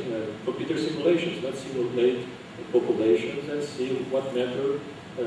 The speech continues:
performs the best." That's a very interesting thing, because if you ask the same question to a clinician, they say,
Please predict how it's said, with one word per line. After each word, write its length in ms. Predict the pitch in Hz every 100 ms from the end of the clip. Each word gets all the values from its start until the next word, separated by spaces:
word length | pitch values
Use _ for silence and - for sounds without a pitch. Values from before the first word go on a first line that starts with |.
| - -
performs 480 | 123 120 120 123 127
the 80 |
best." 340 | 135 175 - - - - - - - - - - -
That's 380 | 160 160 - 180
a 60 | - 170
very 220 | 185 185
interesting 380 | 185 175 180 165
thing, 280 | 170 165 -
because 360 | 165 135 123
if 200 | - -
you 240 | 175 175 -
ask 260 | 185 185
the 60 | 165
same 280 | - 180 175
question 320 | - 147 -
to 60 | 127
a 40 | -
clinician, 460 | 113 - 190 -
they 80 | -
say, 300 | - - -